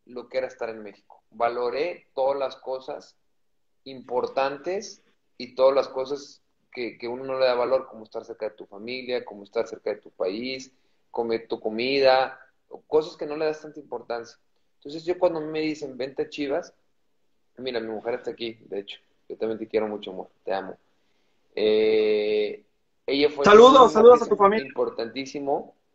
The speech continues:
Speaker 1: una pieza importantísima para mí para tomar una decisión.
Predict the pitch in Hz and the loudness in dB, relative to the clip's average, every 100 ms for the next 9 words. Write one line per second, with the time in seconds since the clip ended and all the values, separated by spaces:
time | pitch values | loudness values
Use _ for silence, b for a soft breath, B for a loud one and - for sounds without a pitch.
0 | _ 117 127 131 135 139 135 120 113 127 | _ -6 -6 -6 -8 -6 -6 -6 -8 -10
1 | 131 131 120 120 123 131 120 113 117 123 | 2 4 4 0 0 2 2 -2 -4 -2
2 | 117 110 - 123 117 | -4 -4 -8 -8 -8